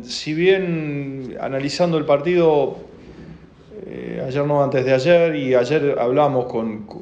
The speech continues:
hablamos individualmente a nivel línea de juego, eh, con la, con la, con los titulares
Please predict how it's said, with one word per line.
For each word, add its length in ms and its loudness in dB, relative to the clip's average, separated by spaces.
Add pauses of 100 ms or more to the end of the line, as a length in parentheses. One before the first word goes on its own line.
(140)
hablamos 520 -2 (300)
individualmente 1120 0
a 80 2
nivel 440 -2
línea 380 -4
de 60 -2
juego, 680 2 (1000)
eh, 720 0 (400)
con 180 -4
la, 240 -2
con 200 -6
la, 360 -4 (520)
con 160 -2
los 100 -8
titulares 840 0